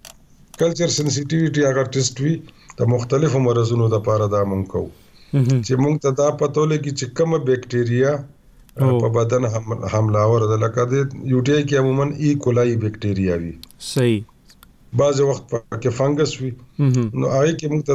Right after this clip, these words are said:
Speaker 1: دا پته ولګي چې کومه یو بکټیریا یا جراثیم موجود ده.
Speaker 2: مهم.
Speaker 1: او کوم دوا به په هغې باندې ښه تاثیر لري.
Speaker 2: صحیح. او بیا یې علاج کیږي.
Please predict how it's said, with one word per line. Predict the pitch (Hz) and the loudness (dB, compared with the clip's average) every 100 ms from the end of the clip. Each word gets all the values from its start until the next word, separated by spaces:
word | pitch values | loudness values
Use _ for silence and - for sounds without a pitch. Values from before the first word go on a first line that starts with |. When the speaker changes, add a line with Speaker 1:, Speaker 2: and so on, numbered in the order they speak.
| 139 | 2
Speaker 1:
دا | 147 | 0
پته | 147 147 | 0 0
ولګي | 151 151 143 139 | 0 0 -2 -4
چې | 139 127 | -6 -4
کومه | 156 156 151 | 0 2 2
یو | 147 | 2
بکټیریا | 135 120 135 131 139 143 139 | 0 -2 0 2 4 4 2
یا | 123 117 120 117 113 | 0 -4 -4 -2 0
جراثیم | 117 117 113 - 139 127 | 2 2 2 2 2 2
موجود | 113 120 160 151 | 2 2 0 0
ده. | 185 - - | -2 -4 -6
Speaker 2:
مهم. | 139 131 127 110 - | -2 0 -2 -4 -6
Speaker 1:
او | 135 127 131 - | -2 -2 -2 -2
کوم | 185 185 | 0 2
دوا | 147 139 143 143 | 2 2 2 2
به | 139 | -2
په | 131 123 | -2 -2
هغې | 123 135 | 0 0
باندې | 127 127 117 113 | 0 0 -2 -2
ښه | - | -2
تاثیر | 104 92 - 95 85 | -2 -2 -2 -4 -4
لري. | 80 76 73 - - - | -6 -6 -14 -20 -20 -14
Speaker 2:
صحیح. | - - 110 95 - - - - | -10 -2 0 -2 -6 -20 -12 -4
او | 117 | 0
بیا | 131 | 2
یې | 123 117 | 2 0
علاج | 110 110 - - | 0 -2 -6 -10
کیږي. | 123 110 | -10 -10